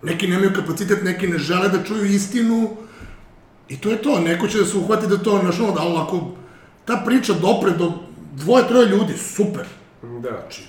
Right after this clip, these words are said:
Speaker 1: super, jer ja sam imao tu sreću da sam imao neke pametne ljude oko sebe koji su me usmerili, oni kao,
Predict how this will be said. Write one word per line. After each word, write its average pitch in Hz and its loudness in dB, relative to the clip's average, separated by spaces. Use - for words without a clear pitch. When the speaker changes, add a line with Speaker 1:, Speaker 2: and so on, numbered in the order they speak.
Speaker 1:
super, 190 -4
jer 170 2
ja 190 6
sam 196 6
imao 202 6
tu 202 0
sreću 170 -2
da 185 2
sam 196 2
imao 190 4
neke 175 0
pametne 180 0
ljude 170 4
oko 139 -6
sebe 147 -4
koji 170 -2
su 170 -8
me 147 -4
usmerili, 180 -4
oni 165 -2
kao, 180 -2